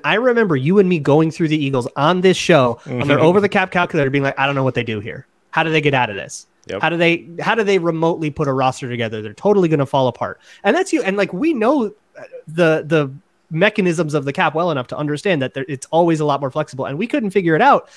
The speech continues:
Speaker 1: Well, they figured it out. They went to a Super Bowl, and they just gave a mega deal to their quarterback. So
Speaker 2: They're fine.
Speaker 1: I think they were doing all right.
Speaker 2: <laughs>
Speaker 1: So
Speaker 2: They're
Speaker 1: if your
Speaker 2: doing
Speaker 1: team
Speaker 2: A-okay.
Speaker 1: is, is in a cap ish-, is having some cap issues, worry not. Look to the Eagles, who can pretty much accomplish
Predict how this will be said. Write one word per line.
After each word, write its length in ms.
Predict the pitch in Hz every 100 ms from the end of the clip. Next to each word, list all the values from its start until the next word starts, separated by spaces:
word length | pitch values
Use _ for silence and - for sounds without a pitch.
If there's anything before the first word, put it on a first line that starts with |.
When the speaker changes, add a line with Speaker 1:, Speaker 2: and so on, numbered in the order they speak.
| - - _
Speaker 1:
Well, 240 | 208 269 233
they 240 | 165 311
figured 300 | 320 320 277
it 100 | 226
out. 160 | 214 214
They 80 |
went 180 | 180 226
to 100 | 233
a 40 | 196
Super 280 | 214 190 170
Bowl, 180 | 170
and 100 | 160
they 120 | 151 143
just 220 | 156 -
gave 180 | 160 151
a 20 |
mega 260 | 139 143
deal 180 | 139 135
to 60 | 131
their 160 | 123
quarterback. 520 | 120 135 123 110 95 - - - _
So 420 | - - 135 127
Speaker 2:
They're 100 | 117
fine. 180 | 120 110 -
Speaker 1:
I 80 | -
think 200 | 277 269
they 100 | 254
were 100 | 247
doing 280 | 202 190 175
all 160 | 165
right. 260 | 147 135 135 190 277
Speaker 2:
<laughs> 180 | 302
Speaker 1:
So 100 | -
Speaker 2:
They're 120 | 240 196
Speaker 1:
if 60 |
your 200 | 202 311
Speaker 2:
doing 140 | 226 175
Speaker 1:
team 160 | 135 -
Speaker 2:
A-okay. 720 | 143 143 - 143 143 147 -
Speaker 1:
is, 300 | 202 196 160 -
is 180 | 175 160
in 100 | 233
a 60 |
cap 400 | 233 226 208 208
ish-, 220 | 202 196 -
is 160 | 175
having 260 | 185 208 202
some 140 | 190
cap 280 | 185 185 175
issues, 520 | 180 - 185 175 165 208 _
worry 400 | 180 220 269 247
not. 300 | 214 147 - 156
Look 220 | 240 233
to 100 | 262
the 100 | 254 202
Eagles, 440 | 202 196 190 180 -
who 80 | 170
can 280 | 165 151
pretty 240 | - 214 220
much 160 | 190
accomplish 560 | 175 170 156 151 139